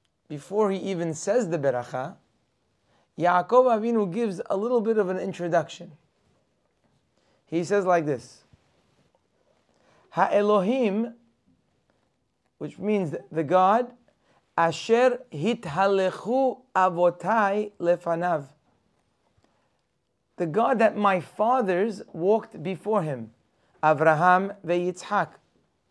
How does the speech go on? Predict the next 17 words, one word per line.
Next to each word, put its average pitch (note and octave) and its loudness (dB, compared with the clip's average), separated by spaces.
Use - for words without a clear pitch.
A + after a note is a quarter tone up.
Who F3 -2
are E3+ 6
my D3+ 0
fathers? D#3 -2
Avraham D3+ -2
and E3+ -6
Yitzhak. F3 -12
Ha'elohim, A#3+ 6
the G3 4
God, A3 6
haro'e G#3 4
oti, G#3 -2
that F#3 2
has F3+ 2
been G#3+ 2
leading A3+ 0
me. B3 -2